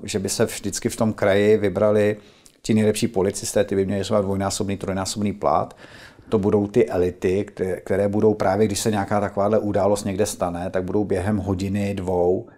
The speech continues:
být schopni na místě a zasahovat. A to si myslím, že tu nemáme rozvinutou v té, té zemi, tak pokud chcete ode mě nějaký nápad, tak tuto si myslím, že nám třeba ještě chybí.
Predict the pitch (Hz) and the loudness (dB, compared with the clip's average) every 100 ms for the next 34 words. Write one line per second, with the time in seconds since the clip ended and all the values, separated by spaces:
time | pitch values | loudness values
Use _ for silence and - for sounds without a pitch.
0 | - 104 - 107 - 110 95 92 - - | -8 -6 -2 -2 0 0 0 -2 -4 -4
1 | - - _ _ - - 98 - 104 101 | -6 -8 _ _ -8 -2 -2 0 0 0
2 | 92 76 - - - 95 98 98 113 101 | -2 -4 -12 -20 -10 -6 -4 0 2 2
3 | 113 107 117 110 101 110 110 92 104 101 | 0 0 2 2 2 2 2 2 0 -2
4 | 101 - 98 107 101 104 98 98 - - | -4 -2 0 0 0 0 0 -2 -4 -8
5 | 120 113 117 113 110 113 95 110 95 95 | -6 -2 2 4 4 2 0 -2 -2 -2
6 | 90 - 101 92 - 90 - 92 92 92 | -6 -8 -8 -6 -6 -8 -8 -6 -6 -6
7 | - 92 85 - - 78 | -8 -10 -10 -12 -18 -18